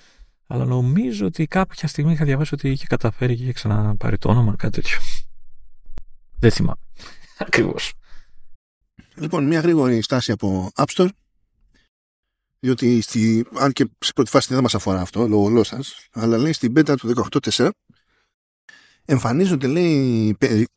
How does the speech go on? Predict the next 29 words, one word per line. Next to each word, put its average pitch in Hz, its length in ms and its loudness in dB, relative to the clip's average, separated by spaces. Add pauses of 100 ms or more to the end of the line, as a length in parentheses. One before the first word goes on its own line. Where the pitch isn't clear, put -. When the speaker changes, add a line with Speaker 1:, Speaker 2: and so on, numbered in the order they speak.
(180)
Speaker 2:
ε, 107 380 0
τέτοιο, 98 500 -2 (200)
ε, 98 480 -6 (100)
περιλήψεις 110 680 2 (420)
σχολείων 131 880 0 (1200)
που 120 120 2
έχουν 113 200 2
γίνει 107 240 2
σε - 60 -6
εφαρμογές 92 420 0
από 107 120 -4
χρήστες, 113 460 -4 (560)
ε, 156 320 -2
με 160 360 -2 (160)
A 170 280 6
I. 104 40 -2 (2500)
Speaker 1:
Τα 113 180 0
re-, 110 100 -2
τα 110 140 -6
review, 95 120 -4
δηλαδή, 104 380 0
οι 101 100 0
κριτικές - 380 -4
και - 60 -4
αυτά 95 160 0
που 98 60 -6
κάνουν, 101 260 0
ε, 101 320 0
στα, - 320 -2